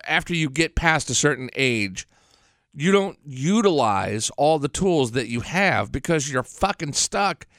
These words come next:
in nineteen eighty-nine. You know, you've got all this st-, I, I was started reading about podcasting, and there's a guy, uh, who does, um,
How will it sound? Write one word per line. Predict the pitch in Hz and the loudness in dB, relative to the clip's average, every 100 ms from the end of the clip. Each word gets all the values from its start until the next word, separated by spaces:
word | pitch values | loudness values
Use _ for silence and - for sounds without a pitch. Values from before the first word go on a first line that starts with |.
| _ _ - | _ _ -6
in | 143 139 | -2 0
nineteen | 160 170 160 151 | -2 -2 -6 -2
eighty-nine. | 156 139 135 143 143 95 - _ _ _ _ _ _ _ _ _ | -2 0 2 2 0 -2 -10 _ _ _ _ _ _ _ _ _
You | 151 151 | -2 -2
know, | 143 | -2
you've | 165 147 | -6 -8
got | 170 170 | -6 -4
all | 175 226 226 | 0 2 2
this | 208 - - _ _ _ - | 0 -2 -6 _ _ _ -8
st-, | - - | -4 0
I, | 233 277 | 2 4
I | 262 | 4
was | 262 | 4
started | 269 226 165 | 4 4 4
reading | 185 | 4
about | 170 143 - | 2 0 0
podcasting, | 147 151 - 107 107 123 107 - _ _ - - _ _ _ _ | 0 0 0 -2 -2 -4 -8 -10 _ _ -20 -20 _ _ _ _
and | 170 165 147 | 4 4 4
there's | 170 160 | 2 2
a | 170 | 0
guy, | 202 220 208 175 143 - _ | 2 2 2 0 -2 -8 _
uh, | 143 147 139 131 - | 0 2 2 0 0
who | 143 147 147 | 2 2 2
does, | 135 156 139 135 135 123 - - - | 2 4 4 4 2 2 -2 -4 -2
um, | 151 135 | -2 0